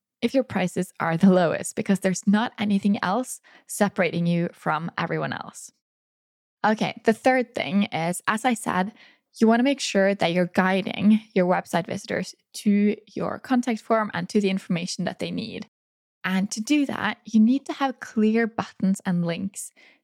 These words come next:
taking people around the website and showing them the way. That's your job to make sure that is there. Without it, they're gonna have to look around and spend a lot of time trying to find their way,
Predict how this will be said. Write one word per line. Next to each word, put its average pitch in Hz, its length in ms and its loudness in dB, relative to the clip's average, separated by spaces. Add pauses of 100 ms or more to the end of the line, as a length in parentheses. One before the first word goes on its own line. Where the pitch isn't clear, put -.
taking 285 320 -4
people 254 400 -2
around 196 420 0
the 254 100 0
website 202 500 -4 (280)
and 202 160 0
showing 202 360 4
them 208 200 6
the 190 120 4
way. 170 360 2 (340)
That's 220 360 0
your 233 240 6
job 180 400 2 (120)
to 196 100 -2
make 185 180 2
sure 185 300 -2
that 170 220 -6
is 175 160 -8
there. - 460 -6 (240)
Without 247 480 0
it, 196 220 0 (440)
they're 254 100 4
gonna 285 180 0
have 269 240 -4
to 240 300 2 (200)
look 233 260 0
around 214 580 6
and 180 160 -2
spend 196 240 0
a 214 60 2
lot 202 180 2
of 220 60 -6
time 196 440 0
trying 202 340 -2
to 220 80 -2
find 196 280 0
their 226 120 4
way, 185 320 -2